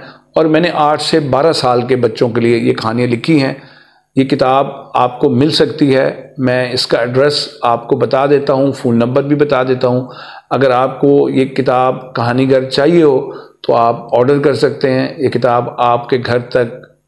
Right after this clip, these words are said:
फ्री होम डिलीवरी के साथ पहुँचाई जाएगी। इस किताब की जो कीमत है वो साढ़े चार सौ रुपये है और मैं दावे से कहता हूँ कि ये कहानी घर जो है, ये किताब जो है,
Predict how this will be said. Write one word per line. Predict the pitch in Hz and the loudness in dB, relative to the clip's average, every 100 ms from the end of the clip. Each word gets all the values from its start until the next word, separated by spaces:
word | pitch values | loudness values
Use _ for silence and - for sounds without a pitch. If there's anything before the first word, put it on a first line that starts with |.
| - - | -14 0
फ्री | 165 175 | 2 2
होम | 123 135 139 | 2 0 2
डिलीवरी | 120 127 131 139 | 2 2 2 2
के | 135 | 2
साथ | 127 110 110 | 0 -2 -2
पहुँचाई | - 110 123 139 | -4 -2 0 2
जाएगी। | 143 139 135 139 139 - - - - | 2 2 2 0 -2 -12 -20 -6 -4
इस | 165 | 0
किताब | 196 170 156 160 | 0 2 0 0
की | 185 | 2
जो | 165 | 2
कीमत | - 175 185 180 | 2 2 2 2
है | 151 156 - - - - | 2 0 -2 -12 -12 -4
वो | 143 | -2
साढ़े | - 143 | 0 0
चार | 135 147 131 | 0 0 0
सौ | - 117 | 0 0
रुपये | 92 101 | 0 -2
है | 95 - - _ _ _ - | -2 -6 -14 _ _ _ -2
और | 139 135 | 0 0
मैं | 143 151 156 - 139 | 0 0 -2 -4 -4
दावे | 131 135 165 | 0 2 2
से | 156 156 | 2 2
कहता | 143 123 131 | 0 0 0
हूँ | 127 131 - - _ - | 0 -2 -10 -20 _ 0
कि | |
ये | 139 147 | 2 2
कहानी | 147 127 135 143 151 156 156 | 2 0 2 4 4 4 2
घर | 131 127 147 | -2 -2 0
जो | 143 135 | 2 2
है, | 120 120 123 | 4 2 0
ये | |
किताब | 123 - 127 135 139 | -2 0 2 2 2
जो | 131 | 2
है, | 113 131 | 2 0